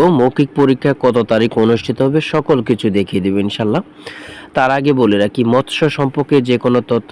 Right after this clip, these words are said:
সবার আগে পেতে আমার চ্যানেলটি সাবস্ক্রাইব করে পাশে থাকবেন। চ্যানেলটি সাবস্ক্রাইব করে পাশে থাকলে যে কোনো তথ্য সার্কুলার সবার আগে আপনার কাছে পৌঁছে যাবে। দেখেন, আমি এখন সমাধানগুলো দেখিয়ে দিচ্ছি। দিচ্ছি। মৎস্য ও প্রাণী সম্পদ মন্ত্রণালয়ের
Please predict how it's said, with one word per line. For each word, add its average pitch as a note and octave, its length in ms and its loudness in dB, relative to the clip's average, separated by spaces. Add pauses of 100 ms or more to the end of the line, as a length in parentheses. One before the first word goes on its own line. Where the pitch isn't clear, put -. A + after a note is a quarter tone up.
সবার A2 320 0
আগে A2 200 0
পেতে G#2+ 360 -4
আমার A#2+ 220 0
চ্যানেলটি A2+ 460 -2
সাবস্ক্রাইব A2+ 500 -2
করে B2 180 2
পাশে A2+ 320 -2
থাকবেন। A#2 340 0 (640)
চ্যানেলটি D3 400 0
সাবস্ক্রাইব D3+ 500 -2
করে D#3+ 180 4
পাশে C#3+ 280 -2
থাকলে C3 340 0
যে B2+ 120 0
কোনো C3+ 220 2
তথ্য B2 360 -2
সার্কুলার B2+ 520 -2
সবার A2 280 0
আগে A#2 180 0
আপনার A2 260 -2
কাছে - 260 -6
পৌঁছে A2+ 400 -2
যাবে। G2+ 260 0
দেখেন, A#2+ 320 0
আমি A#2+ 180 0
এখন B2+ 200 -4
সমাধানগুলো A2+ 680 -4
দেখিয়ে G#2 340 -2
দিচ্ছি। F#2+ 300 -4 (120)
দিচ্ছি। G2 280 -2 (600)
মৎস্য C#3+ 300 0 (120)
ও F3+ 60 4
প্রাণী D3+ 320 0
সম্পদ D3+ 460 0 (680)
মন্ত্রণালয়ের A#2+ 760 2